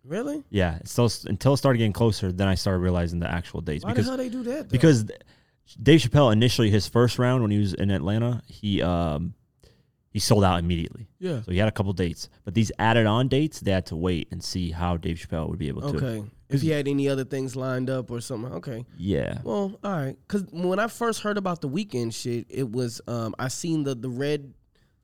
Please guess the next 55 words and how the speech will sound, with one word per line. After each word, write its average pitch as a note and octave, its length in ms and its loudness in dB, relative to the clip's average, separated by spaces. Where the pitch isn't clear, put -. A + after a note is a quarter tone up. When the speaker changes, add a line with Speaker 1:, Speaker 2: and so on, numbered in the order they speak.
Speaker 1:
you D3 80 -6
know, D#3 100 2
the C3 120 -2
red D3 220 -4
poster D3+ 480 -2
with C#3 280 -6
the B2 80 -10
dates, C#3+ 500 -4
the, B2+ 140 -14
the A2 260 -12
world C#3 340 -2
and C3+ 80 -4
all C3 180 -2
that D#3+ 160 -2
shit. C3+ 200 -4
And A#2+ 100 -4
I B2+ 40 -2
Speaker 2:
Yeah. B2 60 -4
Speaker 1:
seen C3+ 440 -4
two D#3+ 140 -8
thousand C3+ 300 -4
twenty-two. C#3+ 540 -6
So C#3+ 140 -6
I D#3+ 80 -2
didn't G3 160 -2
see G#3+ 120 -4
nothing D#3+ 260 -4
about, C3 180 -4
like, A#2 140 -8
the - 60 -16
pre F3+ 240 -4
thing, A#2 280 -10
thing, A2 220 -6
but G#2+ 240 -10
you C#3+ 60 -8
might C#3+ 140 -6
be C3+ 100 -6
right A2 140 -4
about F#2 220 -10
that. D#2+ 200 -14
Speaker 2:
I A#2 80 2
mean, A2+ 500 4
e-, C2 160 -2
everybody's, A2+ 480 4
you F#2 140 -2
know, F2 120 0
every, G2+ 300 0
every G2 300 0
venue G2 500 2
and F2+ 200 2
area F#2 280 0
that F2+ 160 -4
you're E2+ 100 -6
visiting F2+ 480 -2
or F2+ 180 -6